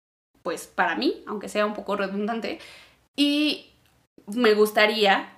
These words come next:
siguiendo esta línea de que es una conversación de amigos, que tú y yo nos estamos sentando a tomar un café, am, compartirlas contigo, porque igual y te ayuden, te hagan clic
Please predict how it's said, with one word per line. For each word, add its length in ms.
siguiendo 440
esta 240
línea 380
de 160
que 380
es 140
una 160
conversación 480
de 60
amigos, 320
que 80
tú 140
y 60
yo 120
nos 160
estamos 260
sentando 540
a 100
tomar 220
un 80
café, 320
am, 640
compartirlas 480
contigo, 440
porque 280
igual 340
y 120
te 120
ayuden, 640
te 100
hagan 260
clic 440